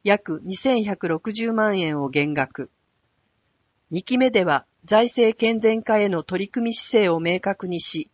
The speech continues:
範を示すため、平成二十七年十月から平成三十一年四月末まで約七百五十万円を減額。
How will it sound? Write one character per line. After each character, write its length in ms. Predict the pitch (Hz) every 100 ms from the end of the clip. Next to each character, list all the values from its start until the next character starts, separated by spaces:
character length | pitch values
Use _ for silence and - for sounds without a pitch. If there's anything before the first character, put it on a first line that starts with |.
| _ _
範 280 | 247 247 208
を 80 | 170
示 340 | - 185 202
す 80 | -
た 120 | 151
め、 220 | 143 - _ _ _ _ _
平 140 | 226 233
成 260 | 269 240
二 140 | 226 226
十 220 | 208 185
七 260 | 175 196
年 280 | 190 156 151
十 260 | - 208 220
月 260 | 208 -
か 120 | - 151
ら 180 | 135 - _ _ _
平 160 | 240 240
成 260 | - 247 240
三 280 | 254 240
十 220 | 214 180 175
一 260 | - 202
年 180 | 190 170
四 140 | -
月 260 | 196 233 214
末 280 | 214 - 196
ま 120 | 160
で 200 | - - _ _ _ _
約 340 | 208 208 170 156
七 240 | 180 226
百 260 | 233 220 185
五 140 | 190
十 240 | 190 233 233
万 260 | 220 202
円 200 | 175 151
を 80 | 139
減 240 | 139 147
額。 360 | 139 127 -